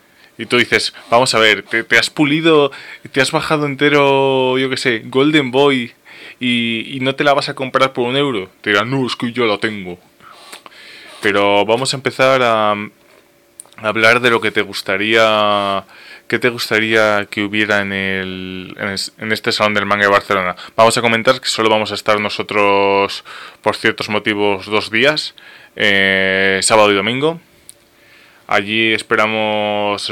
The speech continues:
ver a mucha gente, a gente conocida. ¿Y qué esperas primero que haya en el Salón del, del Manga?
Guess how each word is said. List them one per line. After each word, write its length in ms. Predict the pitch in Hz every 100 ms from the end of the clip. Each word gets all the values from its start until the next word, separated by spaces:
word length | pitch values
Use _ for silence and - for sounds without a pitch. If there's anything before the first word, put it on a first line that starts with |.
| 98
ver 120 | 110
a 40 | 110
mucha 240 | 107 104
gente, 400 | 117 120 151 170 - _ _ -
a 600 | 101 92 92 92 92 95 -
gente 240 | 110 107
conocida. 560 | 104 98 - 120 143 170 _ - - - - _ _
¿Y 1040 | 113 107 104 104 101 104 104 104 104 107 - - 190 87
qué 80 | -
esperas 400 | 113 - 123 120
primero 380 | 113 113 113 110
que 120 | -
haya 220 | 107 107
en 80 | 107
el 100 | 104
Salón 300 | - 104 101
del, 800 | 101 101 98 98 98 98 98 98
del 160 | 98 101
Manga? 380 | 101 95 90